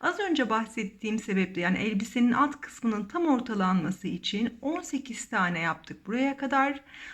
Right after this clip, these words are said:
Son dönüş zincirimin tepesine sadece bir tane ikili trabzan yapıyorum. Yani bu noktada on dokuz tane trabzanım oluştu.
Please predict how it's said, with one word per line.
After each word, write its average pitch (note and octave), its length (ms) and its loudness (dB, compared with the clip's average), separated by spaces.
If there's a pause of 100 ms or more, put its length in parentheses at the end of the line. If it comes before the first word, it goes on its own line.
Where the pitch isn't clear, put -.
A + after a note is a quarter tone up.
(120)
Son F4 600 2
dönüş C#4+ 360 6
zincirimin G3 800 6
tepesine C4+ 1000 0 (300)
sadece D#4 1120 2
bir C4+ 240 4
tane F3+ 640 0
ikili G#3 400 -2
trabzan F3+ 520 -2
yapıyorum. C4+ 760 4 (380)
Yani C4+ 680 6 (220)
bu E4+ 120 2
noktada G#3 760 2 (420)
on E4+ 360 4
dokuz - 440 -4
tane F#3+ 380 2
trabzanım G#3+ 800 2 (460)
oluştu. - 500 -4